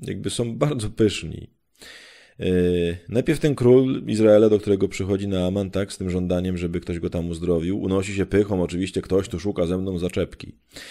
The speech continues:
Ten, jak słyszy, że ma się wykąpać w wodach Jorda-, Jordanu, słyszy: „No, to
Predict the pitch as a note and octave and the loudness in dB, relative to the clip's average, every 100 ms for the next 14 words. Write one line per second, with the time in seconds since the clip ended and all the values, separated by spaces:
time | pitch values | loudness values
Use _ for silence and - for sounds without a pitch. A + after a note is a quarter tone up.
0 | - - - A#2 C3 B2 A#2 A#2+ A#2 A2+ | -20 -12 -2 0 0 0 0 2 2 2
1 | A2 A#2 A2 G#2 G2+ G2+ G#2 G2+ - G2 | 0 0 0 0 -2 0 -2 -2 -8 -2
2 | F#2+ G2 G2+ G2+ F#2+ F#2 G2 G2 F#2 F2+ | 0 2 0 0 0 0 0 0 0 0
3 | F#2+ G#2 - F2+ F2+ G#2 G2+ F#2 F#2+ G2+ | -2 -4 -4 -4 -2 0 0 0 2 4
4 | F#2+ F2 F#2 F#2 | 4 2 4 4